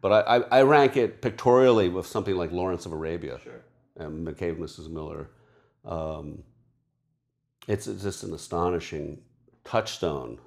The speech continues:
Speaker 1: and that's why I'm so happy. Uh, I had asked Warner Brothers years ago about restoring McCabe when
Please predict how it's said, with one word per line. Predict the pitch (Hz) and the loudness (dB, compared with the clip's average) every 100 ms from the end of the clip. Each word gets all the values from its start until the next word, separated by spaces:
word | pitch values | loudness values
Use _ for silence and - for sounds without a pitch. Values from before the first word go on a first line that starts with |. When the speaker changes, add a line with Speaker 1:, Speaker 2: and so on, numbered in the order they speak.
| _ | _
Speaker 1:
and | 82 80 76 | -8 -8 -4
that's | 87 117 | -2 0
why | 120 | 0
I'm | 95 | 0
so | 101 | -2
happy. | 87 101 92 90 78 71 71 | 0 2 2 0 -4 -6 -8
Uh, | 78 - - _ | -10 -12 -16 _
I | - | 2
had | 107 | 4
asked | 117 120 - - - | 6 4 2 -10 -12
Warner | 104 101 113 | -2 0 0
Brothers | 95 85 78 76 - - - _ | 0 -2 -4 -10 -12 -18 -20 _
years | 85 90 92 | -8 -6 -4
ago | 78 73 95 110 71 - _ _ _ _ _ _ - | -4 0 2 2 -2 -10 _ _ _ _ _ _ -14
about | 90 82 85 76 - _ _ _ _ _ _ - | -10 -6 -4 -4 -8 _ _ _ _ _ _ -18
restoring | 82 82 - 87 85 76 76 | -14 -12 -8 -6 -4 -6 -8
McCabe | 71 - 78 | -10 -8 -8
when | 73 | -8